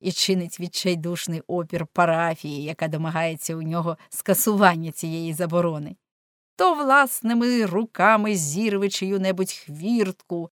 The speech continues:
і оголосить, що там споконвіку була дорога, підштовхуючи у такий спосіб хазяїна подати на нього в суд за порушення меж чужого землеволодіння.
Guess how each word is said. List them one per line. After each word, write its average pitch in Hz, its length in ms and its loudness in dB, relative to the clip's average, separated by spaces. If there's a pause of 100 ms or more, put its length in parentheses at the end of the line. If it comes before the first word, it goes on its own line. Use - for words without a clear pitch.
(120)
і 185 80 0
оголосить, 180 560 2
що - 240 -6
там 220 360 2
споконвіку 180 600 -2
була 175 300 0
дорога, 165 640 2 (300)
підштовхуючи 180 880 -2
у 175 100 -4
такий 170 300 -8
спосіб 156 480 -8
хазяїна 185 640 2
подати 165 420 -2
на 156 100 -6
нього 170 300 0
в 170 80 -6
суд 165 520 -4 (180)
за 175 180 0
порушення 175 680 -2 (200)
меж 202 480 2 (140)
чужого 180 640 0 (100)
землеволодіння. 160 1000 -6